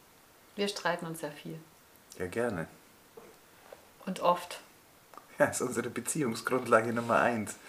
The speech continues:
Speaker 1: <laughs>
Speaker 2: Naja, nicht ganz, aber es ist tatsächlich ein großer Teil in unserer Begegnung.
Speaker 1: Ja. Weil wir in Partnerschaft an unsere Grenzen kommen.
Speaker 2: Hm.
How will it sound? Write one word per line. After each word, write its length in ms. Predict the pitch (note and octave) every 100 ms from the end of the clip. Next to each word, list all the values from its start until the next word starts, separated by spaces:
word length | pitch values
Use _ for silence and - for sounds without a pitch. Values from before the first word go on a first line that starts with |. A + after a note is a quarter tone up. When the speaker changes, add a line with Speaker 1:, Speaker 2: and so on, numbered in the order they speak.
| - -
Speaker 1:
<laughs> 240 | - -
Speaker 2:
Naja, 160 | C3+ B2+
nicht 180 | B2
ganz, 260 | C3+ A#2 A#2+
aber 200 | F#2 G#2
es 160 | G#2 F2+
ist 320 | G2+ - -
tatsächlich 420 | G#2 A2 A#2 A2
ein 100 | G#2
großer 320 | - G#2+ B2
Teil 360 | A#2 B2 C3 A2+ - - - - - - -
in 140 | - B2+
unserer 300 | B2 A#2 A2+
Begegnung. 480 | A#2 C3+ A2+ E2 - - - - - - - - - - - - - -
Speaker 1:
Ja. 200 | G#3+ G#3 - - - - - - - - - - - - - - - - - -
Weil 480 | F3 E3+ E3 E3 D#3+
wir 280 | F#3+ A#3 A3+
in 100 | G#3
Partnerschaft 680 | G3+ G3 F#3+ G3 G3+ G#3 F3+
an 120 | G#3
unsere 200 | G#3+ A3
Grenzen 300 | A3+ A#3 F3
kommen. 280 | - D3 D#3 - - - - - - - - - - - - - -
Speaker 2:
Hm. 200 | - E2+